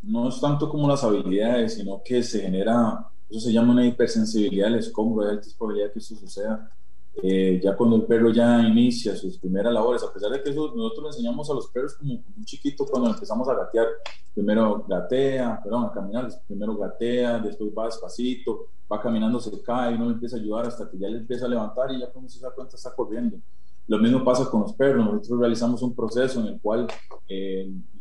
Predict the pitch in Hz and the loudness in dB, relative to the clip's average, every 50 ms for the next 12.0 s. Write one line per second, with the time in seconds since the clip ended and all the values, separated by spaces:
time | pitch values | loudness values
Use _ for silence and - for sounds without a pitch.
0 | - - 104 98 95 - - 107 104 107 104 - - 107 107 104 - 117 110 110 | -6 -4 -4 -4 -4 -2 2 2 4 4 4 4 2 0 2 4 6 6 6 8
1 | 104 110 131 139 147 156 147 - - 143 - - 143 143 143 151 151 127 107 113 | 8 6 6 6 6 6 4 4 2 0 2 2 2 4 4 4 4 4 2 2
2 | 123 135 147 151 160 160 156 156 147 - - 107 104 110 - 127 135 131 - - | 2 2 2 0 0 -2 -4 -4 -6 -6 -6 -6 -4 -4 -4 -4 -4 -4 -6 -6
3 | 110 - - 104 104 104 117 123 127 120 - - 117 120 117 - 110 101 101 98 | -6 -6 -6 -4 -4 -4 -4 -4 -4 -4 -2 0 0 0 0 -2 -4 -4 -4 -2
4 | - 117 120 120 117 110 110 95 - 95 90 90 87 127 139 139 - - - 104 | 0 0 2 2 2 2 0 -2 -4 -6 -6 -6 -4 -4 -4 -4 -4 -6 -6 -4
5 | 107 107 110 110 113 113 110 - 101 98 104 117 127 - - - - - 101 101 | -2 0 0 0 0 0 -2 -2 -2 2 2 2 2 2 2 2 2 2 4 2
6 | 104 104 107 113 117 110 113 127 139 143 143 147 147 147 147 - - - - - | 0 0 -2 -2 0 0 0 0 -2 -2 -2 0 -2 -2 -2 -4 -6 -8 -8 -8
7 | - - - - - - - 95 95 95 95 95 95 95 95 92 95 95 95 - | -8 -8 -8 -8 -6 -6 -4 -4 -2 0 0 -2 -2 -2 -2 -2 0 -2 -2 -2
8 | - - 98 98 110 127 147 170 170 - - 107 98 101 98 113 123 139 - - | -4 -6 -4 0 2 4 4 4 2 0 0 -2 -2 -2 0 2 2 2 2 0
9 | 135 120 113 - - - - - 98 98 98 95 98 98 - - - 123 123 120 | -2 -4 -4 -6 -8 -8 -4 -2 0 0 0 0 0 -2 -4 -4 -4 -2 -2 -2
10 | 120 120 120 117 110 104 98 92 92 90 87 - - 95 98 98 - - - 87 | -2 -4 -4 -2 -2 -2 -2 -2 -4 -4 -6 -6 -6 -6 -6 -6 -6 -6 -6 -6
11 | - - - - 107 - 110 135 143 - - 160 139 - - - - - - | -6 -6 -4 -4 -4 -2 -2 -2 -2 -2 -2 -4 -4 -4 -8 -8 -10 -10 -10